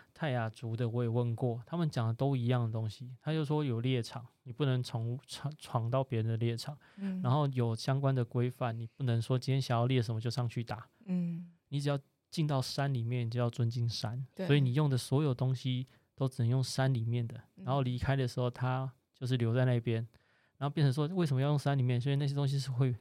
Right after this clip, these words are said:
Speaker 1: 分解的。
Speaker 2: 坏掉，嗯，会分解。因为我之前做那个原住民儿童的一些那个节目，所以大概有知道他们的这些规范，所以好吧。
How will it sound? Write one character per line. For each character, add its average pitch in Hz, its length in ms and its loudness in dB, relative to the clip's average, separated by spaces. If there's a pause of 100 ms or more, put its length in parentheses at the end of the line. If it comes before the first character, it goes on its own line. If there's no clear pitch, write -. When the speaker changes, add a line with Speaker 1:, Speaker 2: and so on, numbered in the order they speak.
(140)
Speaker 1:
分 190 200 0
解 180 140 0
的。 - 60 -2
Speaker 2:
坏 165 160 -8
掉， 214 120 -14
嗯， 185 160 -8
会 190 160 -6
分 170 300 -10
解。 - 180 -20 (2000)
因 208 120 -6
为 - 0 -
我 185 80 -4
之 185 160 -8
前 175 180 -6
做 180 240 -6
那 175 140 -4
个 - 320 -8
原 185 140 2
住 196 140 -2
民 170 280 2
儿 175 140 -4
童 - 340 -8
的 165 360 -10 (380)
一 - 80 -20
些 156 560 -8
那 156 120 -12
个 - 460 -14 (220)
节 160 180 -8
目， 160 280 -8 (240)
所 160 180 -6
以 147 220 -8 (580)
大 175 140 -6
概 156 120 -2
有 147 220 -4
知 - 180 -12
道 160 160 -4
他 165 140 -8
们 - 160 -12 (100)
的 - 80 -16
这 - 140 -14
些 - 260 -14 (240)
规 151 200 -6
范， - 260 -14 (220)
所 175 160 -10
以 175 280 -8 (960)
好 - 200 -16
吧。 156 320 -10